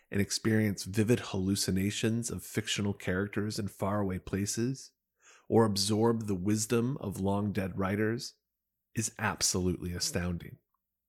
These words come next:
It's one of those mundane miracles we do every day without thinking, reading, reading, reading, forgetting that this arcane act used to be the jealously guarded secret of the clerical caste.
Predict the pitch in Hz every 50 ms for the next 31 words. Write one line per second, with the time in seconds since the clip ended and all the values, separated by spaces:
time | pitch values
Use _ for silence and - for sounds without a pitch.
0 | _ _ _ _ _ _ _ _ _ - - - 156 170 170 160 147 127 104 107
1 | 101 107 113 117 113 107 101 104 104 101 92 92 95 98 104 104 98 - - 87
2 | 87 85 - - 92 87 90 107 107 104 - 101 92 101 95 92 101 98 98 95
3 | 90 92 - 92 80 - - - 110 104 - - 82 67 69 - - _ _ _
4 | _ _ _ _ _ _ _ _ - 101 110 107 104 95 90 85 80 85 - 92
5 | 110 113 107 104 98 90 87 90 95 107 113 104 101 90 85 87 87 - _ _
6 | _ _ _ _ _ _ _ _ _ - - 104 90 110 113 113 113 110 101 95
7 | 90 - - 95 - - 85 95 - - - - - 117 113 110 101 - - 104
8 | 107 98 87 - _ - - 98 107 120 120 - - - 92 101 101 98 90 95
9 | 90 - 107 101 110 110 104 - - 104 92 - 101 98 98 95 90 - - -
10 | 107 101 - - 104 92 - _ _ _ _ _ _ _ _ - 101 98 90 101
11 | - - - 92 87 90 87 - 92 90 - - - 95 90 80 - - - -
12 | - -